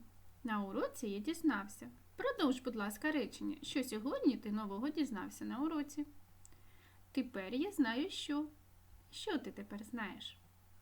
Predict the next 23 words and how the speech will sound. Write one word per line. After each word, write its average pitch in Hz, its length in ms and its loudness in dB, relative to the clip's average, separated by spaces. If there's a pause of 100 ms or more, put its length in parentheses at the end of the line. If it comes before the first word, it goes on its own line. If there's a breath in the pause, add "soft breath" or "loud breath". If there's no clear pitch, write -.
(360)
Я 220 220 2
не 196 160 0
зрозумів 202 600 -4
чи - 120 -2
не 247 120 4
зрозуміло. 269 720 0 (380)
Можливо, 208 560 0
щось 202 340 -6
ти 214 180 -4
не 196 240 0
зрозумів. 277 580 0 (1400 loud breath)
Урок 262 420 2
завершую 294 760 0
з 302 220 -2 (220)
настроєм. 202 760 -4 (480)
Сподіваюся, 202 880 -2
що 202 220 -4
ви 196 160 -6 (280 loud breath)
запам'ятали, 240 1080 0
що - 180 -10
текст, 226 500 -6
у - 20 -8
якому 196 560 -6